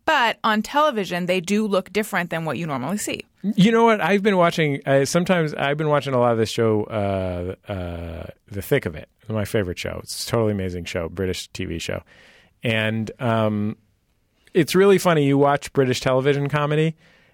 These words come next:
Speaker 2: and you're like, "Oh, this looks like the cast of a sketch comedy show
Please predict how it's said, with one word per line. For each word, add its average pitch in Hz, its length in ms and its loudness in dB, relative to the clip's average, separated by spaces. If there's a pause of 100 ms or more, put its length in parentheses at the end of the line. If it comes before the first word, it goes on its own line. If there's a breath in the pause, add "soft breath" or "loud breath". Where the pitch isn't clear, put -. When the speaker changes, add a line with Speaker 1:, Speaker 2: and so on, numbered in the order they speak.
Speaker 2:
and 156 100 0
you're 170 100 6
like, 160 260 4
"Oh, 202 240 4
this 175 300 -2
looks 220 200 0
like 160 240 2
the 131 100 0
cast 131 600 -4
of 120 420 2 (120)
a 123 80 0
sketch - 400 -2
comedy 190 380 0
show - 360 -6